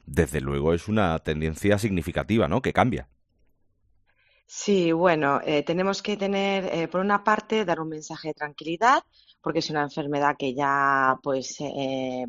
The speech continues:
Speaker 2: está, eh, en vías de erradicación, pero cierto es que debido a ciertas, eh, circunstancias a nivel internacional y ciertas poblaciones susceptibles, que es probable que no, eh, que, que no tengan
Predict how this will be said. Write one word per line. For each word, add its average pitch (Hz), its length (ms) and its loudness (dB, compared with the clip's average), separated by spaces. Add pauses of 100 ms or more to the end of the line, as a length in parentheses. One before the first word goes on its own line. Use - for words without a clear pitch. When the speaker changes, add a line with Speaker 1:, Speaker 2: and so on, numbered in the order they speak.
Speaker 2:
está, 143 680 0
eh, 143 280 0
en 151 160 -4
vías 147 360 -2
de 143 80 -2
erradicación, 147 640 -2
pero 151 160 0
cierto 180 400 0
es 196 280 2
que 156 220 -2 (420)
debido 156 260 0
a 156 60 0
ciertas, 156 640 2
eh, 151 200 -2
circunstancias 151 960 -2
a 147 80 -4
nivel 151 460 -2
internacional 151 1000 2 (460)
y 202 160 0
ciertas 180 500 0
poblaciones 165 600 0
susceptibles, 156 960 -2 (300)
que 185 100 -2
es 180 80 -2
probable 170 460 2
que 160 140 0
no, 180 280 0
eh, 143 880 0
que, - 180 -6
que - 120 -6
no 165 140 -4
tengan 151 440 0